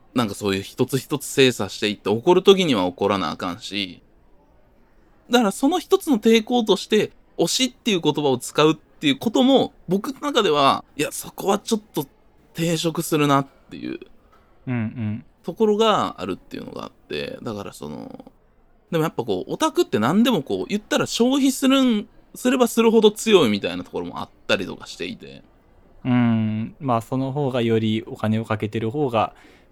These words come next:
Speaker 2: ファンとしての格が高いみたいな感覚あるよね。
Speaker 1: そうそうそう。
Speaker 2: うん。
Speaker 1: 推しへの愛みたいな感じの言葉に、その推しっていう言葉が生まれたことによってちょっと漂白されてるニュアンスっていうのも出てくんのよ。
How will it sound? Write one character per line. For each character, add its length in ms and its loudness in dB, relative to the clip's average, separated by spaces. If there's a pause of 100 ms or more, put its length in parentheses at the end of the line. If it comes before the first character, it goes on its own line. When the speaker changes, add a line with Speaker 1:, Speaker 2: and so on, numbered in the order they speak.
Speaker 2:
フ 80 2
ァ 60 4
ン 60 -2
と 140 -4
し 80 -14
て 80 0
の 140 0
格 260 -2
が 100 0
高 240 2
い 60 2
み 80 -4
た 100 -4
い 60 -8
な 80 -14
感 180 -4
覚 380 -8
あ 100 -6
る 120 -6
よ 60 -4
ね。 40 -8
Speaker 1:
そ 160 -4
う 60 -4
そ 200 -4
う 40 -4
そ 220 -8
う。 40 -4
Speaker 2:
う 40 0
ん。 260 -2
Speaker 1:
推 80 2
し 260 -2
へ 100 4
の 200 -2
愛 260 0
み 160 -8
た 80 -6
い 60 -10
な 100 -16
感 240 -6
じ 100 -10
の 80 -8
言 240 0
葉 100 4
に、 300 0 (680)
そ 120 -12
の 80 -10
推 120 -2
し 120 -2
っ 80 -4
て 100 -2
い 40 4
う 40 4
言 120 -2
葉 80 0
が 60 6
生 160 2
ま 140 2
れ 100 4
た 120 0
こ 140 -4
と 140 -2
に 80 -2
よ 100 0
っ 20 -6
て 160 -12
ち 100 -2
ょ 20 2
っ 40 -4
と 100 -6
漂 240 4
白 260 0
さ 140 2
れ 80 2
て 100 0
る 80 0
ニ 100 0
ュ 60 2
ア 40 2
ン 40 -2
ス 120 -16
っ 20 -18
て 140 -10
い 40 -2
う 20 -2
の 100 -4
も 260 -6
出 120 -4
て 100 0
く 120 0
ん 100 -2
の 100 -8
よ。 160 -16